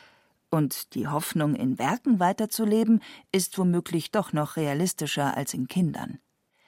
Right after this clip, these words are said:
Was den Zeitgenossen groß und gelungen und aufregend neuartig erschienen ist,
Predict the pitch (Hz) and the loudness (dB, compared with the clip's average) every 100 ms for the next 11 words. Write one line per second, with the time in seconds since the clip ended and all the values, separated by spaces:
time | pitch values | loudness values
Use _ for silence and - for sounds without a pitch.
0 | _ _ _ _ - 202 - 196 185 233 | _ _ _ _ 2 2 2 0 2 0
1 | 269 - 156 139 139 - 139 156 196 208 | 0 0 0 0 -2 -4 -4 4 6 6
2 | 170 - 131 147 156 202 208 151 139 - | 2 -4 -4 2 6 6 4 2 0 2
3 | 180 214 - 170 160 - 180 208 143 151 | 4 2 0 0 0 2 2 4 2 0
4 | 170 - 165 185 185 185 208 - | -2 -2 0 2 4 4 2 -4